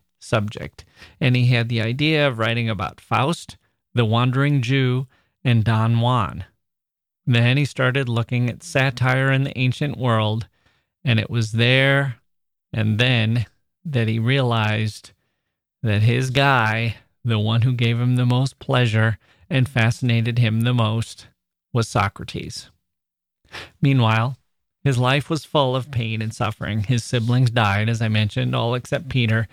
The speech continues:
and then his father died, and it was something of a curse. Not only did he miss his father as a fellow gloomy spirit and passionate devotee of the life of the mind,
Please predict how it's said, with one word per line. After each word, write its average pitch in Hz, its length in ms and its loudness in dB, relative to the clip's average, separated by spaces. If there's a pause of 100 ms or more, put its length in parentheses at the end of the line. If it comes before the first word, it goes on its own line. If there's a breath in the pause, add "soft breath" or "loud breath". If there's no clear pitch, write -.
(260 loud breath)
and 131 160 2
then 151 120 2
his 165 160 -2
father 165 360 2
died, 127 480 0 (380)
and 147 140 0
it 123 40 -2
was 110 120 -4
something 120 360 0
of 107 140 0
a 117 60 -4
curse. - 580 -6 (380)
Not 123 220 4
only 131 280 2
did 123 160 -2
he 127 80 0
miss 117 260 0
his 127 160 -6
father 110 460 2
as 110 140 -4
a 120 60 0
fellow 113 460 0 (420 soft breath)
gloomy 117 420 4
spirit 113 640 -4
and 107 220 -4 (500)
passionate 123 560 0
devotee 123 680 0
of 131 160 -4
the 117 100 -2
life 110 320 0
of 110 140 -2
the 110 60 0
mind, 104 460 0